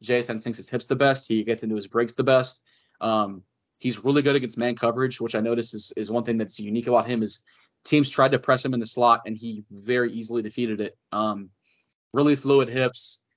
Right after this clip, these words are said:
Uh, again, through his breaks, through the catch point, through his blocks, that kind of thing. Um, a-, and in my opinion, this guy can concede at the outs-, at the outside in the next level. Um, there's no reason he can't. If you're pointing to a po-, a point in his game that says, "No," I'm gonna say,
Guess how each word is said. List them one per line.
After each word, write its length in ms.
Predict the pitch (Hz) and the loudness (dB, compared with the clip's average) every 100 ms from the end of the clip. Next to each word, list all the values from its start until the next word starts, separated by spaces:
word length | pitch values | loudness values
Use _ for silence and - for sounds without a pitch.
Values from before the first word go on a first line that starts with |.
| _ _ _ | _ _ _
Uh, 100 | - - | -8 -4
again, 360 | 113 120 107 | 0 0 0
through 160 | 139 143 | 4 4
his 100 | 123 | 4
breaks, 360 | 120 127 123 | 2 2 2
through 120 | - 123 | 0 -2
the 60 | |
catch 260 | 123 120 - | 0 -2 0
point, 260 | 120 120 | -2 -2
through 100 | 127 | 0
his 100 | 123 | -2
blocks, 580 | 98 117 117 110 - - 110 | 2 6 6 4 -4 -8 -8
that 120 | 107 | -6
kind 120 | 113 | -6
of 100 | 110 | -4
thing. 340 | 113 107 101 98 | -6 -6 -8 -6
Um, 460 | 104 104 98 95 _ _ _ _ _ _ _ _ - | -4 -4 -6 -12 _ _ _ _ _ _ _ _ -8
a-, 300 | - 123 127 | -2 0 0
and 80 | |
in 120 | 127 123 | 0 4
my 160 | 143 | 4
opinion, 360 | 131 139 135 110 | 2 2 2 2
this 140 | 113 | 0
guy 160 | 151 139 | 2 2
can 100 | 123 | 2
concede 240 | 110 123 | -4 -4
at 60 | 110 | 0
the 100 | 110 | 0
outs-, 160 | 104 - | 0 -4
at 160 | 104 | -4
the 100 | 113 | 2
outside 300 | 117 110 110 | 2 2 0
in 60 | 107 | 0
the 60 | 107 | -4
next 200 | 107 107 | -4 -4
level. 320 | 104 113 110 - | -4 -4 -6 -6
Um, 180 | 101 | -2
there's 220 | 110 127 123 | 0 0 2
no 100 | 135 | 2
reason 300 | 135 127 117 | 2 0 -6
he 100 | 110 | -8
can't. 480 | - 117 131 - - _ _ _ - | -6 -2 -2 -4 -18 _ _ _ -10
If 80 | 113 | -2
you're 100 | 123 | -2
pointing 260 | - 139 131 | 2 4 4
to 60 | |
a 40 | 120 | 2
po-, 160 | - | -2
a 100 | 110 | -4
point 200 | - 135 | -2 -4
in 40 | 110 | -2
his 120 | 110 | -2
game 200 | 120 113 | 0 0
that 80 | 107 | 0
says, 240 | 117 113 | -2 0
"No," 220 | 120 117 | 2 4
I'm 100 | 110 | 4
gonna 160 | 113 110 | 2 -2
say, 380 | 120 110 104 | 0 2 0